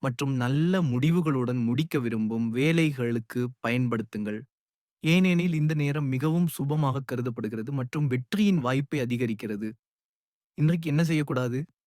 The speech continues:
டான்ஸ். முதலாவது, ராகு காலத்தில் எந்த புதிய வேலையையும், பண பரிவர்த்தனைகளையும்,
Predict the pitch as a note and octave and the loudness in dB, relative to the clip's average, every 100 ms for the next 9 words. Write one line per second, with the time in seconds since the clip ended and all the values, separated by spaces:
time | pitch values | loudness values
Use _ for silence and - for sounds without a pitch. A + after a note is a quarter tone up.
0 | _ _ D#3 B2+ B2+ C3+ - - - _ | _ _ 0 2 2 0 -4 -10 -18 _
1 | _ - B2 A#2+ C3 A#2+ A#2 A2 G#2+ - | _ -8 -4 0 0 0 -2 -6 -10 -12
2 | _ _ _ - B2 C#3+ G3 A3 E3 C3+ | _ _ _ -8 0 2 2 0 0 0
3 | B2+ - D3+ B2+ D3 D#3+ D#3 D3+ D#3 D3+ | 0 -2 -2 2 2 2 0 0 2 2
4 | C3 B2+ A#2 A2 A2 A2 - _ _ B2 | 2 0 0 0 0 -4 -6 _ _ 0
5 | B2+ D3 E3 C#3 B2 B2 A#2+ - B2 A#2+ | 2 2 2 0 0 0 -2 -4 -2 -2
6 | A2+ A2 G#2 G#2+ | -2 -2 -2 -2